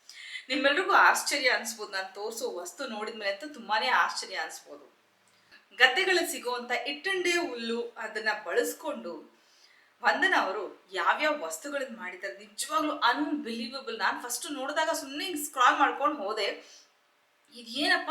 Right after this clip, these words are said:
ನಿಜವಾಗ್ಲೂ ಹುಲ್ಲಿಂದ ಮಾಡಿರೋದ? ಇದನ್ನ ಬಳಸ್ಬೋದಾ?" ಅಂತೆಲ್ಲ ನಂಗೆ ಆಶ್ಚರ್ಯ ಅನ್ಸ್ತು. ಕಾಲ್ ಮಾಡಿ ಡಿಸ್ಕಸ್ ಮಾಡಿದೆ. ಇದೆಲ್ಲ ಮಾಡಿ ಆರು ತಿಂಗಳಾಗಿದೆ. But ಈ ಹುಲ್ಲು ಸಿಗೋದು ವರ್ಷಕ್ಕೆ ಒಂದೇ ಸಲ.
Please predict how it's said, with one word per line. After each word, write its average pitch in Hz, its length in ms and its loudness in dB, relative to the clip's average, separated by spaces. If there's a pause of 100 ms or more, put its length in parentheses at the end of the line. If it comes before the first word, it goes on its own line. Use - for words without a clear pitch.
ನಿಜವಾಗ್ಲೂ 294 420 -2
ಹುಲ್ಲಿಂದ 294 400 -2
ಮಾಡಿರೋದ? 277 300 -2
ಇದನ್ನ 262 300 -4
ಬಳಸ್ಬೋದಾ?" 330 640 4
ಅಂತೆಲ್ಲ 294 300 2
ನಂಗೆ 262 720 -2
ಆಶ್ಚರ್ಯ 294 460 6
ಅನ್ಸ್ತು. - 540 0 (360)
ಕಾಲ್ - 260 6
ಮಾಡಿ 294 240 6
ಡಿಸ್ಕಸ್ 233 460 -4
ಮಾಡಿದೆ. 196 320 -2
ಇದೆಲ್ಲ 226 480 2
ಮಾಡಿ 214 460 2
ಆರು 247 440 10
ತಿಂಗಳಾಗಿದೆ. 190 640 -4 (540)
But - 200 0 (480)
ಈ 311 180 6
ಹುಲ್ಲು 285 380 0
ಸಿಗೋದು 208 520 -6
ವರ್ಷಕ್ಕೆ 285 500 -6
ಒಂದೇ 220 560 -2
ಸಲ. - 220 -8